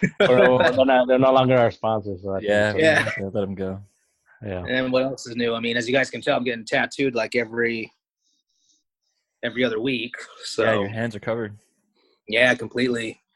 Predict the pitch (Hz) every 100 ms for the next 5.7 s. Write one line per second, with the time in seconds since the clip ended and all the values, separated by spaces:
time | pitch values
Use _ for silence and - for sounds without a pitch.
0 | _ - 113 - - - - 277 - _
1 | _ _ 123 127 127 139 117 127 123 104
2 | - 110 101 - _ _ _ _ _ _
3 | _ _ _ _ _ _ 107 - - 139
4 | 135 147 160 - 120 117 117 123 - _
5 | - 113 127 123 127 120 -